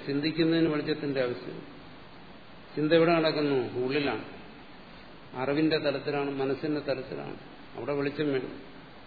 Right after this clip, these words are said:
സൂര്യന്റെ പ്രകാശവും ടോർച്ചിന്റെ പ്രകാശവും വേണം. പക്ഷെ അവിടെയും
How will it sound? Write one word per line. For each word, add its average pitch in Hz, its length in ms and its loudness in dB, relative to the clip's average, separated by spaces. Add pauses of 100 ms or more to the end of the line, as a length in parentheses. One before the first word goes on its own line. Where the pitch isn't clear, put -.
(200)
സൂര്യന്റെ 143 380 0
പ്രകാശവും 143 540 2
ടോർച്ചിന്റെ 143 460 0
പ്രകാശവും 139 540 -2 (120)
വേണം. - 200 -10 (840)
പക്ഷെ 147 240 -2 (140)
അവിടെയും 151 420 8